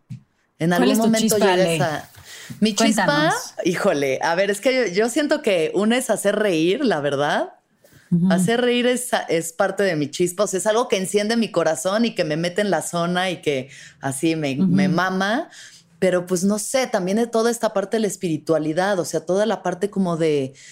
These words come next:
Speaker 1: de conectar y realmente desde un lugar muy de corazón y muy de la vulnerabilidad, poder conectar con la gente y ayudar a sanar. O sea, yo creo que sí, mi chispa también es de mujer medicina. Entonces,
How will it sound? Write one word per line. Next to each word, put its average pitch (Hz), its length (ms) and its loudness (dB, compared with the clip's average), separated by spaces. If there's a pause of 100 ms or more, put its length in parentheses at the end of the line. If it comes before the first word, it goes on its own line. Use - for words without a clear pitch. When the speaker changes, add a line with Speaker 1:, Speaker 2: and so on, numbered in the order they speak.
(420)
Speaker 1:
de 160 120 0
conectar 185 800 0
y 180 80 2
realmente 180 440 0
desde 165 180 -2
un 175 80 0
lugar 185 260 0
muy 185 560 0
de 202 200 -2
corazón 180 680 -2
y 180 60 -2
muy 175 240 0
de 196 240 0
la 170 240 0
vulnerabilidad, 151 960 -2
poder 170 180 -2
conectar 170 480 -4
con 180 100 -4
la 175 80 -2
gente 165 360 -4
y 170 60 2
ayudar 151 340 0
a 170 80 -4
sanar. 147 560 -4 (320)
O - 20 -20
sea, 170 160 0
yo 185 220 0
creo 220 160 0
que 202 80 -4
sí, - 180 -4
mi 180 140 -2
chispa - 480 -2
también 160 400 0
es 160 240 -4 (140)
de 151 300 0
mujer 143 340 -2
medicina. 156 520 -2
Entonces, 147 760 -4